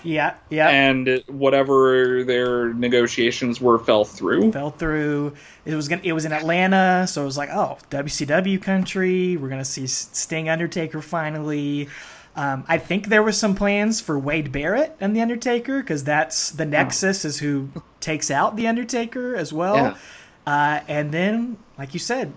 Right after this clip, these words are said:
Speaker 1: Triple H steps in, and, um, you know, Triple H has his haters out there, but man, he, this, this rivalry and these two matches are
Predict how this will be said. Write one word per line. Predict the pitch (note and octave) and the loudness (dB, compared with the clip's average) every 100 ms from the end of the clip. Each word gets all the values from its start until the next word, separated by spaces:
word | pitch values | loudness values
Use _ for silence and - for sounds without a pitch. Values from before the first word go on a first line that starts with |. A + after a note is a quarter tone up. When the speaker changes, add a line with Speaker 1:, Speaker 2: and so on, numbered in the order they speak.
| - | -10
Speaker 1:
Triple | E3 E3+ E3+ | -6 0 2
H | G3+ | 2
steps | - - F#3+ F3 - | 0 2 2 2 0
in, | A#3 C#4+ F#3+ | 0 2 2
and, | D#3+ D3+ D3 - - - - | 0 -2 -8 -14 -20 -14 -8
um, | C3+ C3+ C3 - | -4 -4 -8 -8
you | G3 | -6
know, | D3 | -2
Triple | G3+ D3+ F3 | -2 2 2
H | F3+ | 2
has | F#3+ D#3 | 2 0
his | C#3 | -2
haters | D#3 G#3 E3+ D3+ | 0 4 4 4
out | D#3 D#3 | 2 2
there, | D#3 C#3 D3 | -2 -2 -2
but | D3 C#3 - - - - _ | 0 -2 -4 -10 -20 -20 _
man, | D3+ E3+ C3 - - | -2 0 -2 -8 -14
he, | C#3+ C3+ E3+ E3+ D#3+ D#3 - _ | -12 -8 -4 0 0 -2 -10 _
this, | C#3 E3 F3 - - - - _ _ | -2 0 2 0 -4 -6 -14 _ _
this | D3+ E3+ | -4 -2
rivalry | D#3 E3 E3+ F3 | 6 8 8 4
and | D#3 | 0
these | D#3 F3+ | -2 -4
two | - F3 | -2 -2
matches | D3+ D3 - C#3 C3+ C#3 | 0 -2 -4 -4 -4 -4
are | C#3 C3+ C3+ | -4 -4 -6